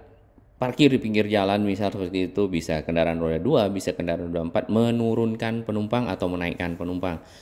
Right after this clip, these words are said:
Nah, kalau turun naik, ya, di sekitar sini nih tentu akan sangat ramai dan membuat antrian, ya. Kadang-kadang bisa sampai dimakan badan jalan, ya. Nah, di sini akan ada celukan nantinya, eh, usulan dari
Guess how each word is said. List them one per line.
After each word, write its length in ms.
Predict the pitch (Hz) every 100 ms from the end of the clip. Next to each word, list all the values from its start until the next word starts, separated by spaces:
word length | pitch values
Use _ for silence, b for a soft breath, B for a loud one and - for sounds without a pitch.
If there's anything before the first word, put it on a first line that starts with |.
| B B -
Nah, 400 | 104 87 78 -
kalau 320 | 82 85 - - 95
turun 320 | 87 98 98 92
naik, 480 | 90 92 110 127
ya, 160 | 107 117
di 80 | 101
sekitar 400 | - 95 95 -
sini 320 | 98 90 101
nih 240 | 135 151
tentu 240 | 92 90 95
akan 240 | 85 87
sangat 320 | 80 87 85
ramai 480 | - 85 90 104 202 B B B B
dan 640 | 85 95 95 95 98 95 98
membuat 400 | 95 92 98 -
antrian, 640 | 87 90 90 82 80 - -
ya. 320 | 90 87 95 - - - -
Kadang-kadang 800 | 82 85 82 87 87 101 104 -
bisa 280 | 90 95 120
sampai 320 | 113 104 110 107 B B B
dimakan 480 | - 98 104 104 110
badan 240 | 104 101
jalan, 340 | 98 98 95 90
ya. 140 | 82 -
Nah, 160 | 85 82
di 80 |
sini 240 | 87 117 131
akan 320 | 107 104 98
ada 120 | 98
celukan 360 | 95 101 90 92
nantinya, 440 | 98 92 90 92 98 -
eh, 200 | - 87 87
usulan 480 | 82 - 87 85
dari 480 | 85 85 82 90 98